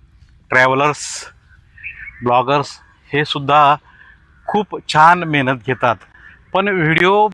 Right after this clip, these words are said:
बनवताना मध्ये मध्ये आपण आपले सबस्क्रायबर्सशी सुसंवाद साधायचा आहे, त्यांना मध्येच प्रश्न विचारायचा आहे, "हा व्हिडिओ तुम्हाला कसा आवडला, कसा वाटला,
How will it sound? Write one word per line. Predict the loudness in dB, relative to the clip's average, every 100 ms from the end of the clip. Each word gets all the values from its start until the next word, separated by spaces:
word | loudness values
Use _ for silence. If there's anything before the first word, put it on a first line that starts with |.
| -2
बनवताना | -2 0 0 0 4 4 4 2 -2 -4 _ _ _ _ -8
मध्ये | -4 -2 -2
मध्ये | -2 0
आपण | 2 2 2 0 0 -4 _ -20 -20 -20 -20 -20 -20 -20 -20 -20 -10 -4
आपले | -2 0 -2
सबस्क्रायबर्सशी | 0 -4 -2 0 2 2 0 -2 -4
सुसंवाद | -2 -2 0 2 2 2
साधायचा | 2 2 2 0 2 2
आहे, | 2 -2 -10 -14 -20 -20 -20 -6
त्यांना | -2 2 0
मध्येच | 0 -4 -6
प्रश्न | -4 -8 -6
विचारायचा | -8 -2 2 2 2 2
आहे, | 2 0 -2 -6 -16 -20 -8 0
"हा | 0
व्हिडिओ | 0 -4
तुम्हाला | -6 -4 -2 0 -2
कसा | -2 -4 2 4
आवडला, | 6 4 2 2 2 2 0 _ _ _ _
कसा | -6 2 2
वाटला, | 4 0 2 2 2